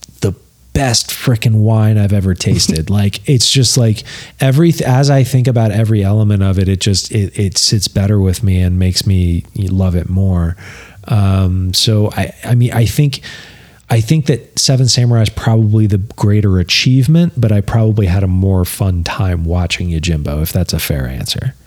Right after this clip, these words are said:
Speaker 2: I think that's fair. I mean, I, it makes me more excited to see Yojimbo. I'll get to it. I'll get to it one day. But, uh, well, I guess, yeah, that leads nicely into this. Like, what was your reaction like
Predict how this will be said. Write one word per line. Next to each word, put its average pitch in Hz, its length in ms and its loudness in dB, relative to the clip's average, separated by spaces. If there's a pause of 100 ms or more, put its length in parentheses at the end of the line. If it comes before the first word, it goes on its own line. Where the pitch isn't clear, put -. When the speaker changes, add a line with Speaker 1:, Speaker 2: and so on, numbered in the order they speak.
Speaker 2:
I 117 140 -2
think 202 220 -2
that's 107 200 -2
fair. 110 120 0
I 107 80 2
mean, 135 160 4
I, 135 80 2
it 131 240 0
makes 139 240 2
me 131 80 2
more 120 320 2
excited 104 420 0
to - 80 -2
see 104 200 0
Yojimbo. 95 680 0
I'll 170 140 -2
get 190 280 -4
to 175 140 0
it. - 200 -4 (260)
I'll 127 120 -2
get 156 240 -2
to - 160 0
it 104 120 -2
one 135 160 2
day. 92 240 -2 (540)
But, 131 440 -2 (220)
uh, 117 380 -2
well, 139 100 0
I 170 120 0
guess, 202 380 -2
yeah, 180 160 0
that 117 120 2
leads 123 360 0
nicely 120 360 0
into 101 120 0
this. 110 460 0
Like, 98 240 -2 (540)
what 127 200 0
was 123 220 2
your 123 100 2
reaction 110 680 0
like 95 320 0